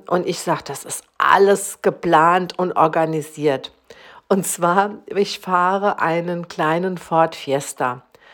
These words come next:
Also für mich ist ein Auto ein Fortbewegungsmittel und es bringt mich sicher von A nach B.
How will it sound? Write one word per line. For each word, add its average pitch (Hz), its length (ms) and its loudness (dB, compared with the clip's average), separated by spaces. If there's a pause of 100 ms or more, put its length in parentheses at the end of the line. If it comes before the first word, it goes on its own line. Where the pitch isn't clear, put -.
(440)
Also 185 720 4
für 208 180 2
mich 262 220 2
ist 214 160 0
ein 185 60 -4
Auto 220 360 2
ein 165 140 -6
Fortbewegungsmittel 202 1300 0
und - 220 -6
es 160 80 -12
bringt 190 280 -2
mich 160 160 -6
sicher 214 380 4
von 170 320 -2
A 170 440 6
nach 156 260 2
B. 120 340 -10